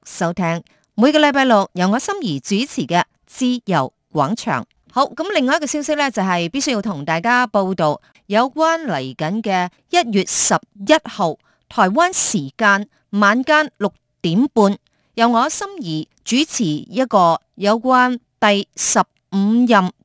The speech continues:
總統、副總統暨第十屆立委選舉嘅開票直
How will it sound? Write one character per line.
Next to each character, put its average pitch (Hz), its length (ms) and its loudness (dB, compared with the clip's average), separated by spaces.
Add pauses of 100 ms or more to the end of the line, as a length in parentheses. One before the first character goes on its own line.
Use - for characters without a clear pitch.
總 214 260 -4
統、 226 300 -4
副 240 260 -4
總 175 160 0
統 175 340 -4 (400)
暨 214 400 0
第 185 360 0
十 - 260 -2 (240)
屆 202 300 4 (260)
立 208 140 2 (140)
委 185 240 -2
選 220 520 -2
舉 175 220 2
嘅 180 180 0 (460)
開 320 360 2
票 202 460 -2
直 - 240 -4